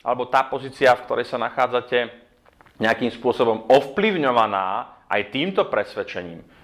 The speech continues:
že podnikanie je len pancerké huncúctvo, ktoré sa k vám nehodí a od ktorého by ste mali dávať ruky preč,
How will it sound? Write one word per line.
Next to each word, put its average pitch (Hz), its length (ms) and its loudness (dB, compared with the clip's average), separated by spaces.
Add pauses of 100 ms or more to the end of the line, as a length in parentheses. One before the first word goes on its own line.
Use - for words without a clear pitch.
že 95 160 -4
podnikanie 123 1040 2
je 110 80 -2
len 107 160 -6
pancerké 117 720 -2
huncúctvo, 127 560 -4
ktoré 104 320 2
sa 104 240 -2
k 117 80 -8
vám 98 240 2
nehodí 117 400 0
a 92 160 0
od - 160 -10
ktorého 110 240 0
by 101 120 -12
ste 107 200 -8
mali 104 160 0
dávať 101 400 0
ruky 104 240 -12
preč, - 480 -2